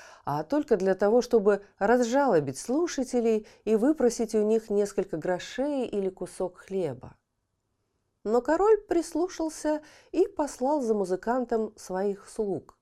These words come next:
«Впустите-ка его! Пусть войдёт сюда!» сказал он. Грязный, оборванный нищий робко вошёл во дворец и пропел перед королём и королевой всё, что знал и помнил.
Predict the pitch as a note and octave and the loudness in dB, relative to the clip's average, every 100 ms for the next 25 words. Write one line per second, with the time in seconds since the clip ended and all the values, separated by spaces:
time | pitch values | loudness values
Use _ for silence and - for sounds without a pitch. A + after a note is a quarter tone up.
0 | _ _ _ _ _ _ _ _ _ _ | _ _ _ _ _ _ _ _ _ _
1 | _ _ - - F4+ F4 - C#4+ E3 - | _ _ -20 -4 -2 0 -2 -2 -4 -4
2 | C3+ G#2+ - _ _ _ _ - - - | -4 -6 -12 _ _ _ _ -20 -20 -20
3 | - - E4+ C4+ - A3+ C#4 C#4 A3 A#3 | -12 2 4 4 0 2 4 4 6 4
4 | - - E3 C3 B2 _ _ _ - C3+ | 4 -2 0 0 -2 _ _ _ -12 -10
5 | B2 A#2+ - - A#2+ - _ _ _ _ | -8 -10 -12 -16 -16 -18 _ _ _ _
6 | _ _ _ _ _ _ _ _ _ _ | _ _ _ _ _ _ _ _ _ _
7 | E3 F3+ A#3+ C4 G#3+ E3+ E3+ E3+ F#3 A3+ | 0 4 4 2 -4 -4 -4 -2 2 2
8 | F#3+ F3+ F#3 F#3+ A#3+ C4+ - G#3+ G#3+ A#3 | 2 -2 -2 -2 -6 -8 -10 -4 -4 -2
9 | C#4 - A#3+ A#3 A3 A#3+ A3+ G#3+ G3+ G3+ | -6 -6 -4 -4 -4 -4 -2 -4 -4 -2
10 | G3+ B3 D4+ - B3+ - G#3+ G#3 - - | -2 -2 -6 -8 -10 -8 -8 -8 -8 -8
11 | C#4 C4+ - G3 F#3+ - F#3 F#3 A#3 D4 | -8 -8 -6 -6 -6 -6 -4 -2 -2 -2
12 | C#4 G3 F#3+ F3+ F3+ G#3 A3+ F#3+ - - | -4 -6 -8 -8 -2 0 -2 -4 -8 -6
13 | C4 D4 - F#3+ F#3 G#3+ G3 F#3+ F#3+ E3 | -6 -6 -10 -10 -6 -6 -8 -8 -8 -8
14 | C3 A#2+ | -10 -16